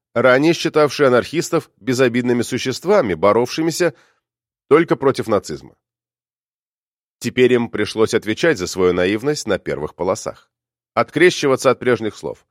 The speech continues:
Каяться. Он наслаждался, открывая сайт за сайтом.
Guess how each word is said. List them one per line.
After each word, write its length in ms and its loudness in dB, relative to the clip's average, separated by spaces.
Каяться. 540 0
Он 140 2
наслаждался, 640 4
открывая 400 0
сайт 280 -2
за 120 -4
сайтом. 480 -12